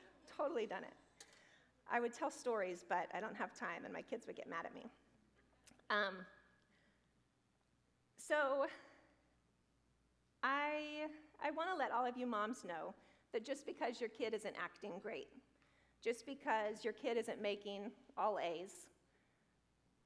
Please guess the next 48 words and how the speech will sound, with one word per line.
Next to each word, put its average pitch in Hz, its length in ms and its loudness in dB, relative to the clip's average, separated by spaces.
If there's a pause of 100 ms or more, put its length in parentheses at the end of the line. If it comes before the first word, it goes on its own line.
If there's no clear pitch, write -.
(120)
because 240 280 0
your 233 100 0
kid 254 340 2
is 214 140 -4
maybe 233 300 0
working 226 380 0
on 247 160 2
his 247 220 -2
testimony, 190 720 -2 (640)
that 240 140 4
doesn't 247 260 2
make 233 240 0
you 233 140 2
a 220 60 2
bad 208 300 0
mom. 196 320 -4 (1300)
It 226 100 -4
doesn't 233 240 0
make 247 200 2
you 240 100 4
a 214 60 2
failure 220 580 2
as 185 180 0
a 190 60 -2
mom. 160 360 -2 (1300)
Because 262 300 0
you 277 80 -2
go 269 140 6
to 269 80 6
work 240 340 4
forty 233 280 4
hours 220 320 4
a 220 40 2
week 214 280 -2
and 196 120 -2
have 208 160 0
someone 214 300 -2
else 196 260 -2
take 226 240 0
care 214 180 2
of 208 100 -4
your 214 100 0
baby 202 320 -4
for 226 240 -4
you 226 180 -6
while 208 140 2
you 208 160 -4
work, 208 380 0